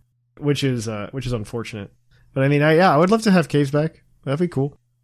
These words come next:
I'd be, I'd be into, like, actual things. I think the Isle of Armor is a really good, like, a really good exam-, like, that's, if the rest of Swish would have been like the Isle of Armor,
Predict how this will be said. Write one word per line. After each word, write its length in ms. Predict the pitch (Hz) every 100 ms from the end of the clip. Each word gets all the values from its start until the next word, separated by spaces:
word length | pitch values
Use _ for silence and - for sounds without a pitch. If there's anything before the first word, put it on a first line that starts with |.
| _
I'd 160 | 127 139
be, 220 | 165 156
I'd 140 | 135 139
be 140 | 160
into, 160 | 156 139
like, 220 | 127 123
actual 280 | 123 120 123
things. 180 | 127 123
I 100 | 165
think 140 | 233 202
the 100 | 156
Isle 220 | 147 143
of 100 | 120
Armor 180 | 123 113
is 100 | 110
a 60 |
really 380 | 117 117 113 101
good, 300 | - 101 98 - _
like, 360 | 143 101 98 - _ _ _ _
a 80 | 165
really 360 | 139 147 156 151
good 340 | 139 139 127
exam-, 360 | 117 117 123 107
like, 160 | 143
that's, 200 | 151 160 -
if 260 | 151 - - _ _
the 160 | 147 143
rest 360 | 123 165 -
of 80 | 202
Swish 340 | - 143 143
would 80 | 143
have 100 | 135 117
been 120 | 135
like 180 | 131 120
the 100 | 123
Isle 180 | 104 113
of 120 | 101
Armor, 380 | 98 104 120